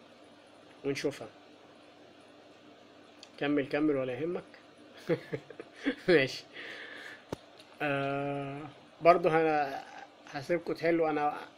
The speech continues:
انا في دماغي برضو الحل، وبرضو ايه، بنتناقش مع بعض. رقم اتنين اللي هي اوشك العالم ان يكون قرية، هي فعلًا هي اللي قرب وقوع الايه، الخبر. جميل،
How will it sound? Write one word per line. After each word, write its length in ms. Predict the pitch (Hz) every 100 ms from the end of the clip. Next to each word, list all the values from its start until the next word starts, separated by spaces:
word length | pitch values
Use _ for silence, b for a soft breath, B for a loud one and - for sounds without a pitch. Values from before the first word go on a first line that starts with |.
| 147
انا 120 | 151
في 120 | 156
دماغي 240 | 156 170
برضو 220 | 175 175 165
الحل، 240 | 147 185
وبرضو 320 | 185 170 170
ايه، 180 | 160 170
بنتناقش 640 | 160 147 156 160 170 -
مع 140 | 135 127
بعض. 160 | 123 - - - - - - - - - - - 135
رقم 300 | 143 147 139
اتنين 280 | 139 160 160
اللي 120 | 143
هي 220 | 156 156
اوشك 360 | 127 - 160 160
العالم 380 | 135 151 151
ان 80 | 131
يكون 260 | 127 127 143
قرية، 320 | 139 127 120 - - - - -
هي 120 | 127
فعلًا 360 | 165 160 147
هي 140 | 143 135
اللي 140 | 131 139 104 98 - B B B B - -
قرب 240 | 190 180
وقوع 360 | 160 - 170 165
الايه، 340 | 147 143 139 139 - - 135
الخبر. 340 | 123 127 - - - - - - - - - - - -
جميل، 340 | 139 151 135